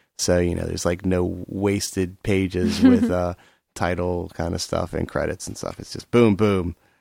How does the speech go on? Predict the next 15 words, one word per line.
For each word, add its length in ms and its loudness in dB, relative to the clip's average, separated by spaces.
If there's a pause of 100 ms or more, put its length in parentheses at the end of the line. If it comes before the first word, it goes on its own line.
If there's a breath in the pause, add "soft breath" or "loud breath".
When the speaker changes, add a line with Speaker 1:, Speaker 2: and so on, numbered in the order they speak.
(100)
Speaker 1:
"Hey, 180 4
this 140 -2
book's 280 0
by, 340 0 (120)
it's 180 -12
Joey. 320 6 (260)
It's 100 -20
by 160 -2
Melissa 320 0
Mendez." 480 -2
Boom, 380 2
now 120 -4
the 60 -6
story 280 -8
starts. 540 -8